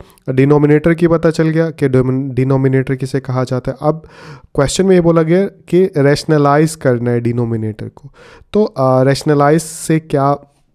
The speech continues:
मतलब है या क्या मुराद है, अब ये आपको जानना होगा कि हम ऐसा इसके साथ क्या करें कि ये रैशनलाइज हो जाए। तो जब भी rationalize the denominator का वर्ड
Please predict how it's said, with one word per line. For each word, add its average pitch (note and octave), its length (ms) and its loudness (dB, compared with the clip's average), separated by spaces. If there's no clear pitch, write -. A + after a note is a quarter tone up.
मतलब B2+ 440 -2
है C3 160 0
या C3 80 0
क्या B2+ 220 -4
मुराद B2+ 360 0
है, B2+ 100 0
अब B2 280 -6
ये B2+ 200 -2
आपको A#2+ 340 -4
जानना A#2 320 -2
होगा A#2 200 -2
कि A#2+ 140 -6
हम A#2+ 220 -2
ऐसा A2+ 240 -6
इसके A#2 220 -8
साथ A#2 160 -8
क्या B2+ 140 -6
करें A#2 260 -4
कि B2 100 -6
ये A#2+ 80 0
रैशनलाइज A2+ 680 -2
हो A2+ 100 0
जाए। A#2 160 -10
तो E3+ 180 2
जब D#3+ 260 0
भी E3 220 0
rationalize C#3+ 720 2
the B2+ 160 2
denominator B2+ 680 0
का C3+ 160 -4
वर्ड B2 480 0